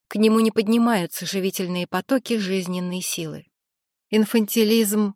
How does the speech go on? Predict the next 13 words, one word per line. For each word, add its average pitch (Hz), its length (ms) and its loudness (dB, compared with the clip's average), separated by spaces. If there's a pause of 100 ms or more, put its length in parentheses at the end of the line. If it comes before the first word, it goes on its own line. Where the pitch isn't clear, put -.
укореняется 208 880 0
там, 233 440 2
где 196 260 -2
нет 214 260 2
движения 208 640 0
мысли, 202 580 -2 (120)
напряжения 202 760 0
умственных 202 640 -2
способностей. - 960 -6 (920)
Эта 202 240 -2
паразитическая 202 960 -2
астральная 185 640 0
сущность - 720 -4